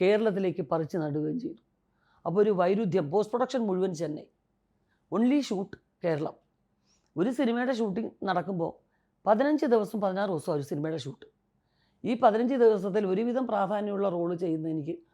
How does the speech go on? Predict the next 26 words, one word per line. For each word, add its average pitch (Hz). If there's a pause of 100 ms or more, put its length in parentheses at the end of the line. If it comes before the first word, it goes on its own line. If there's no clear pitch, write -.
(300)
അഞ്ചോ 202
ആറോ 190
ദിവസത്തെ 175
വർക്കുണ്ട്, 165
അല്ലെങ്കിൽ 175
ഏഴ് 190
ദിവസത്തെ 185
വർക്കുണ്ടാവും. 156 (680)
ഇതിവിടെ 254
വർക്ക് 240
ചെയ്തുകൊണ്ടിരിക്കുമ്പോൾ 214
നേരെ 196
അടുത്ത 175
സെറ്റിലേക്കാണ്. 165
ഒരു 208
ദിവസം 226
അഞ്ച് 196 (480)
സിനിമകൾ 196
വരെ 185
വർക്ക് 165
ചെയ്തിട്ടുള്ള 165
അവസരങ്ങളുണ്ട്. 160 (720)
അപ്പോൾ 233 (1120)
ഡബ്ബിങ്ങിനായിട്ട് 254
അന്ന് 240
പുരുഷന്മാർക്ക് 240